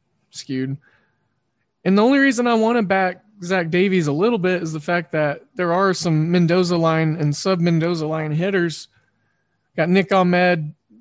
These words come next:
Darlton Varsho, Josh Van Meter, all under two hundred. But then the guys that can do damage have a big opportunity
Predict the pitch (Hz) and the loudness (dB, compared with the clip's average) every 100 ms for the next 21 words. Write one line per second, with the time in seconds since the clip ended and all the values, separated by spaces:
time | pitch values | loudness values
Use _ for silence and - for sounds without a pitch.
0 | 269 - 170 180 185 175 180 160 165 175 | -20 -18 -4 0 2 0 -2 -2 0 -2
1 | 170 185 180 170 165 165 156 165 156 175 | -2 -2 0 -2 -2 -2 -2 -2 0 0
2 | 190 185 180 - _ _ _ _ _ - | 2 0 -2 -8 _ _ _ _ _ 0
3 | 165 185 190 185 165 190 175 175 185 185 | 2 4 4 2 -2 -2 0 2 2 2
4 | 190 170 - _ _ _ _ _ _ _ | 2 0 -4 _ _ _ _ _ _ _
5 | _ _ _ _ _ 175 190 196 190 180 | _ _ _ _ _ -2 0 2 2 2
6 | 165 180 185 165 156 143 147 139 196 214 | 2 2 2 0 -2 -2 -4 -2 -2 0
7 | 170 135 156 _ _ - 160 151 151 147 | -2 -6 -12 _ _ -4 -2 0 0 0
8 | 135 127 - - _ _ _ _ _ _ | -4 -12 -18 -20 _ _ _ _ _ _
9 | _ _ _ - 190 156 147 175 147 151 | _ _ _ -4 0 0 -2 -2 -2 -2
10 | 151 151 165 165 151 143 139 | -2 -4 -2 0 0 -4 -6